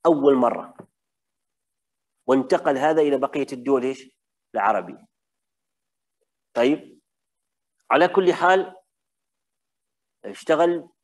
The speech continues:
بالصحافة، اشتغل بإنشاء جامعات، اشتغل بنشر فكره.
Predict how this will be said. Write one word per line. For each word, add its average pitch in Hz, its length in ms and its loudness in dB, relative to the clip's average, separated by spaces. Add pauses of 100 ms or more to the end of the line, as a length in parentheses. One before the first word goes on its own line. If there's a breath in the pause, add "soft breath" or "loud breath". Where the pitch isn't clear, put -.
(400)
بالصحافة، 160 680 -2
اشتغل 139 440 -4
بإنشاء 160 520 -2
جامعات، 156 720 -4
اشتغل 160 320 -8
بنشر 156 440 -6
فكره. 156 640 -4